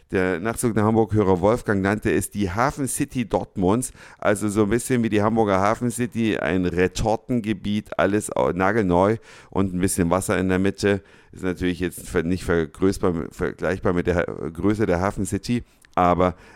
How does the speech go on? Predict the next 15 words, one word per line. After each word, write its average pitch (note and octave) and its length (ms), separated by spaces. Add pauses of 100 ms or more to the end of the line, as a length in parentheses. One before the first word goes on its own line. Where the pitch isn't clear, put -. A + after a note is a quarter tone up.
es F2 180
ist F2+ 240
auf E2 140
jeden G2 180
Fall F#2 140
nett G2+ 220
gemacht A#2+ 380
und G#2 140
wir G2 100
saßen G2+ 300
alle D3 220
nochmal A#2+ 300
zusammen, G#2+ 520
haben G2+ 220
zwischen F#2+ 500